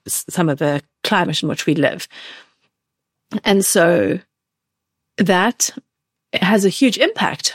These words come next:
for, um, the way we experience ourselves and how we feel we need to be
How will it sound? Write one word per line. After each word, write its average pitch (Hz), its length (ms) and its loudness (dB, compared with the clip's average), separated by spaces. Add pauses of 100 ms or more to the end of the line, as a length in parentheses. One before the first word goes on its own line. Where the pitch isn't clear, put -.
for, 180 500 2
um, 165 360 -2
the 185 100 0
way 180 200 4
we 175 120 2
experience 175 540 0
ourselves 175 640 0
and 151 260 0 (540)
how 190 220 2
we 185 120 4
feel 180 240 2
we 180 100 0
need 175 200 0
to - 100 -6
be 160 440 -2